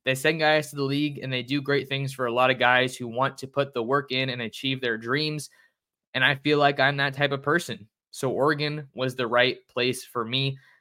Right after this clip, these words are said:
Just a reminder, guys, if you have not yet read the story, you can check it out over on ducksdigest dot com for full quotes from the newest Duck, Matthew Johnson.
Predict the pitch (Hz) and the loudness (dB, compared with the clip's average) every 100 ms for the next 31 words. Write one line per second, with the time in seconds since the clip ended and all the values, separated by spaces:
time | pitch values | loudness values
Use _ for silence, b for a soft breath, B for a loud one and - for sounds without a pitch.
0 | B 180 208 208 151 139 151 139 139 139 | B 0 2 2 2 0 -2 4 4 4
1 | 131 151 180 170 - 127 113 123 139 - | 0 -2 -2 -2 0 0 0 0 0 0
2 | 127 135 135 - 110 107 120 139 139 123 | 0 0 0 -2 -14 0 4 4 0 -10
3 | 107 - 156 156 156 147 135 131 127 127 | -12 -6 0 2 2 -2 -4 -6 -8 -8
4 | 120 - 139 135 135 131 - 131 127 127 | -8 -2 0 4 6 6 4 0 2 2
5 | 123 120 127 - 127 123 123 123 127 123 | 2 0 -2 0 0 0 0 -4 -2 -2
6 | - 123 120 - 117 - 160 156 - 143 | -2 -4 -4 -4 -6 -2 -2 0 2 2
7 | 139 - - _ _ _ - 175 190 156 | 2 -2 -20 _ _ _ 0 0 2 0
8 | 147 143 135 131 131 - _ _ - 127 | 0 0 2 2 2 -8 _ _ 2 4
9 | 135 135 127 123 123 120 123 | 4 0 0 0 -2 -4 -8